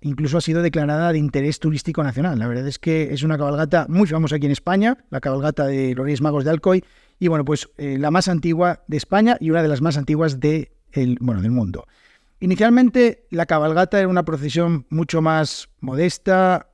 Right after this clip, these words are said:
eh, no tan espectacular como lo son hoy, hoy en día. La verdad es que hoy en día, pues suele, bueno, estas, estas celebraciones, eh, teniendo en cuenta la cantidad de personas que mueven, pues en algunos, en algunas ciudades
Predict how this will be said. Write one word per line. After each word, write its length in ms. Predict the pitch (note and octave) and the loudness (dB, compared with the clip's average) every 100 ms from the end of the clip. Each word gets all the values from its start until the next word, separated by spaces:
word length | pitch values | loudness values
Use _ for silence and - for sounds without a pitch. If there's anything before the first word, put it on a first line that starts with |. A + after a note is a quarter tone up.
| _ | _
eh, 400 | B2+ B2 B2 A#2 | -6 -2 -2 -2
no 200 | A#2 C#3+ | -2 -2
tan 160 | C#3 D#3+ | 0 0
espectacular 580 | D3+ - - C#3+ D3 D3 | 0 -4 -4 -2 -2 -2
como 140 | C#3+ | -2
lo 60 | C#3 | -2
son 160 | D3 | 0
hoy, 220 | C#3+ C3+ B2+ | 0 0 -2
hoy 160 | D3+ C#3 | -4 -2
en 100 | C3+ | 2
día. 140 | D#3 | 4
La 80 | F3+ | 4
verdad 180 | C#3+ C#3+ | 2 -4
es 120 | - | -2
que 180 | F3 D3 - _ - | -2 -2 -6 _ -2
hoy 140 | E3 | 2
en 100 | D#3+ | 2
día, 280 | E3 D#3 B2 _ _ _ _ _ _ _ - | 2 2 -2 _ _ _ _ _ _ _ -4
pues 240 | D3 B2+ | -2 0
suele, 480 | E3 E3 E3 D3+ C3 | 0 2 2 0 -2
bueno, 260 | B2 C3+ | -6 -6
estas, 300 | A#2+ D#3+ D3 | -4 -2 -2
estas 240 | F3 - C#3 | -4 -4 -2
celebraciones, 640 | E3 D#3+ C#3+ F#3+ E3 - _ _ _ _ | 0 0 2 2 2 -2 _ _ _ _
eh, 160 | D3 C#3 | -8 -2
teniendo 240 | D3+ E3 | 0 2
en 60 | E3+ | 2
cuenta 220 | F3+ E3+ | 2 2
la 80 | D#3+ | 0
cantidad 240 | D3+ D#3 | 0 0
de 120 | E3+ | 0
personas 380 | D#3+ D3 E3+ D3+ | 0 0 0 0
que 200 | - D3 | -2 0
mueven, 340 | D3+ E3+ E3 B2+ | 0 2 0 0
pues 280 | C#3+ - E3 | -2 -2 -4
en 100 | C#3+ | -2
algunos, 440 | C#3+ E3 D#3+ - - | 0 -2 -2 -8 -8
en 100 | C#3+ | -6
algunas 260 | C3+ E3+ | -2 -2
ciudades 460 | - D#3+ E3 D#3 | 0 0 2 0